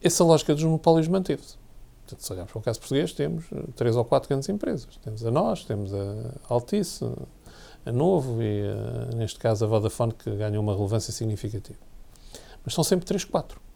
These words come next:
E, portanto, eles controlam o mercado. Ora,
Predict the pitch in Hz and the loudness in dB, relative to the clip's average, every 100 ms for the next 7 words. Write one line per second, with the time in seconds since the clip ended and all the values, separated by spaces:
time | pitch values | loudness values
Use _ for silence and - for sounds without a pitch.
0 | - 117 156 - 151 170 160 160 160 170 | -10 -6 -4 -2 -2 0 2 4 4 2
1 | 165 147 120 - - - - - - - | 0 -2 -6 -8 -20 -20 -20 -20 -20 -20
2 | - - - - - - - - - 131 | -20 -20 -20 -20 -20 -20 -20 -4 6 6
3 | 113 | 6